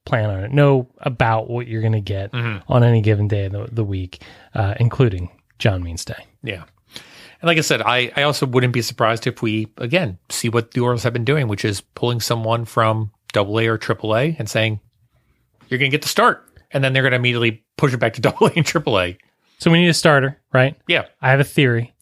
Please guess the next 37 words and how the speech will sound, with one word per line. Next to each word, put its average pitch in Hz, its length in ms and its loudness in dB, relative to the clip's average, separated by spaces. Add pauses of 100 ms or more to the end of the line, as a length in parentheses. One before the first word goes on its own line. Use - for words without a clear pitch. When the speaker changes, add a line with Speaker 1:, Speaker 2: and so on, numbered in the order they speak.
Speaker 2:
Okay. 135 160 0 (540)
Speaker 1:
Hear 156 180 0
me 151 120 4
out 135 160 2
on 113 60 -4
this 101 160 -8
one. 110 140 -14 (160)
Speaker 2:
Okay. 127 160 -2 (380)
Speaker 1:
Will 123 300 0
LeBlanc. 127 360 0 (1200)
Speaker 2:
Uh, 107 380 -8
is 110 120 -14
he 208 100 -8
in 262 80 -10
the 254 60 -10
organization 196 460 -10
still? 277 280 -12 (220)
Speaker 1:
No, 202 280 6
but - 140 2 (160)
that, 196 260 -2
that 185 160 -4
can 151 80 0
be 123 60 4
rectified. - 480 -8
Speaker 2:
Okay. 123 280 -4 (280)
So 143 200 2
he'll 147 140 0
re-sign 139 540 0
another 123 280 -2
deal 101 440 -2
and - 140 -6
come 113 120 -2
back 98 180 0
into 104 100 -10
the 98 100 -2
organization? 104 680 -4
Speaker 1:
Absolutely. 98 500 0